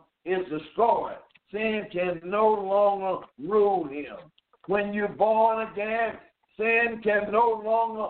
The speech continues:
rule you. You are not under the authority of sin anymore. You are under the authority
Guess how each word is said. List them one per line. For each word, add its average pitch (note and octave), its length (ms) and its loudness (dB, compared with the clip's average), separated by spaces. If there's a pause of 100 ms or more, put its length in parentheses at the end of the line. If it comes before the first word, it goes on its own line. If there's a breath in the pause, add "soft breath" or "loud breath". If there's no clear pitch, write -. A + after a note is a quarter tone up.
rule B3 520 -6
you. E3 220 -10 (2750 soft breath)
You G#3 160 2
are A#3 100 2
not B3 260 2
under A#3+ 320 -4
the A3 220 -2
authority A3 520 0
of G#3 120 -4 (100)
sin G#3 440 -8 (220)
anymore. G#3 580 0
You A3 140 2
are G3+ 220 2
under G#3 400 0
the F#3+ 160 0
authority A3 760 0